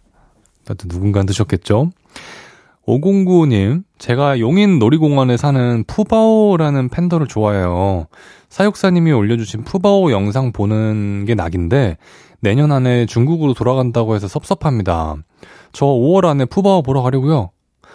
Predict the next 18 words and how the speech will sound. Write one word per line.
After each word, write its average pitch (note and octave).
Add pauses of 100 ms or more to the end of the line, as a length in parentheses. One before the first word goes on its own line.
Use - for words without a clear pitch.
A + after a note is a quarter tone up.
(280)
저도 G3+
이거 E3+
봤어요, A#2
기사. F2
중국으로 C3
돌아가야 A2+
된다. F#2+
근데 F#2+ (320)
중국에서 A2+
얘가, G#2+
이 G#2+ (320)
푸바오 C#3+
이 G#2
친구가 A#2
한국에서 D#3
너무 C#3
잘 G#2+
있어, A2+